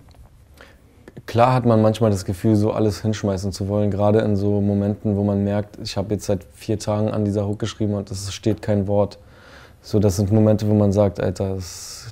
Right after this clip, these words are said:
lass mal einfach, lass einfach schlafen gehen, vier Wochen.“ Wieder aufwachen und dann ist eh alles zu spät, dann muss man verschieben und keine Ahnung. Aber ich kenn mich selbst, ich weiß, wenn das Album jetzt durch ist, dann, dann sind wir auf Tour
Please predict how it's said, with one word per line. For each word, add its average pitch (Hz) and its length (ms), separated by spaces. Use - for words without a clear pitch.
lass 101 180
mal 101 140
einfach, 98 420
lass 98 160
einfach 101 240
schlafen 104 420
gehen, 104 180
vier 104 260
Wochen.“ 104 300
Wieder 107 240
aufwachen 110 500
und 104 100
dann 107 120
ist 107 140
eh 120 140
alles 117 240
zu - 80
spät, 113 320
dann 110 120
muss 107 160
man 110 80
verschieben 110 460
und 107 80
keine 104 260
Ahnung. 113 240
Aber 104 240
ich - 180
kenn 139 180
mich 139 140
selbst, 123 340
ich 107 140
weiß, 127 220
wenn 123 100
das 123 160
Album 135 320
jetzt 123 220
durch 127 180
ist, 127 440
dann, 107 540
dann 104 100
sind 107 180
wir 120 100
auf 101 120
Tour 113 480